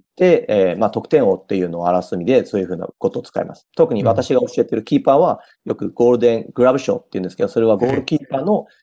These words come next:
Speaker 2: ええ。
Speaker 1: えー、賞っていう、その、サッカーならではの言い方をしますね。
Speaker 2: うん。で、その、ゴールデンブーツの方をもらったサム・カーですけども、彼女は本当にすごいですね。私も注目しますけど、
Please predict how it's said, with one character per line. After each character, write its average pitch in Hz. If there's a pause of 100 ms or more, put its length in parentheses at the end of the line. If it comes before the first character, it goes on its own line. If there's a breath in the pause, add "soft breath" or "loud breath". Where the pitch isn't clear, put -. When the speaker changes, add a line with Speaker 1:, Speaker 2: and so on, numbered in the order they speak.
(140)
Speaker 2:
え -
え。 98
Speaker 1:
え -
ー、 -
賞 98
っ -
て -
い 73
う、 -
そ 104
の、 82
サ -
ッ -
カ -
ー 113
な 139
ら 131
で 95
は 85
の 82
言 -
い -
方 -
を -
し -
ま 82
す -
ね。 90 (200)
Speaker 2:
う 120
ん。 104 (580 soft breath)
で、 170
そ -
の、 156 (260)
ゴ 147
ー -
ル 151
デ 151
ン 131
ブ 185
ー 175
ツ 127
の 117
方 110
を 104
も 113
ら 113
っ 117
た 123
サ -
ム・ 120
カ 123
ー -
で 101
す -
け 127
ど 104
も、 110
彼 135
女 123
は 117
本 131
当 151
に 123
す 139
ご 151
い 127
で 117
す 127
ね。 123 (100)
私 123
も 120
注 143
目 143
し -
ま 135
す 127
け 135
ど、 107